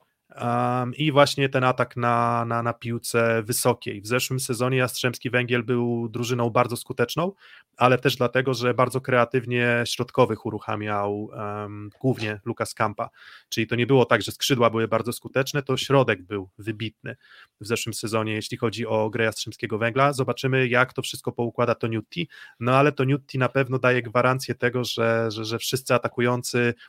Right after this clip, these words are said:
czy przyjmujący, czy atakujący, czy środkowi będą mieli duży komfort, y, ataku, tak, zazwyczaj. Mm, dalej przyjęcie powinno być też świetne. Myślę, że to będzie drużyna bardzo trudna do złamania w przyjęciu, bo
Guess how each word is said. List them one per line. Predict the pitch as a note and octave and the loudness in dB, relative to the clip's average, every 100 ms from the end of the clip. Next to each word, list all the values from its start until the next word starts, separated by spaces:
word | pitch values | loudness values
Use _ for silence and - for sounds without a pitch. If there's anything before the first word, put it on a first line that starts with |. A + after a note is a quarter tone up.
| _ - | _ -10
czy | C3+ | -6
przyjmujący, | - B2+ B2 C3+ B2+ | -2 2 2 2 -2
czy | B2 | -2
atakujący, | A#2 A#2+ A#2+ B2 A#2+ A#2+ A2+ | -2 -2 -2 -2 -4 -4 -4
czy | - A#2+ | -4 -4
środkowi | - - B2+ A#2 | -4 -2 -2 0
będą | A#2 A#2 A#2 | -4 -2 -2
mieli | A#2 A2 G#2+ - _ - | -4 -4 -8 -12 _ -6
duży | A#2+ B2+ | -4 -2
komfort, | B2 - A#2 - A#2+ | -2 -2 -6 -4 -2
y, | A#2 A#2 - - - _ _ _ _ - | 0 -2 -4 -20 -20 _ _ _ _ -6
ataku, | C#3 C#3+ C3+ - _ | 0 0 -2 -14 _
tak, | - A2+ | -10 -8
zazwyczaj. | - G#2+ A#2 - - C3 - - - - | -6 -4 -6 -6 -10 -12 -20 -20 -20 -12
Mm, | A2 A2 A2+ A2+ A2+ A#2 | -8 -6 -8 -8 -6 -6
dalej | A#2 C#3 D3+ | 4 6 6
przyjęcie | D3 - D3 D3 - | 2 2 2 2 -2
powinno | C#3+ C3+ C3+ | -2 0 0
być | C3+ C3 | 0 -2
też | C#3+ - | -2 -4
świetne. | - A#2 C#3+ B2+ - | -6 -8 -10 -16 -14
Myślę, | - A#2 | -10 -8
że | |
to | - | -6
będzie | B2 B2 | -4 -4
drużyna | A#2 B2+ B2 A#2+ | -4 -4 -2 0
bardzo | C3+ A2+ | 0 0
trudna | G#2+ A2 G#2 | -6 -8 -8
do | G2+ | -8
złamania | A2+ G#2 G2+ G2 | -8 -6 -8 -8
w | |
przyjęciu, | - G#2+ G2+ G2 - - - - _ | -6 -6 -6 -8 -14 -16 -20 -20 _
bo | G#2 A2 A2+ A2 A2+ A2+ | 0 4 4 4 2 0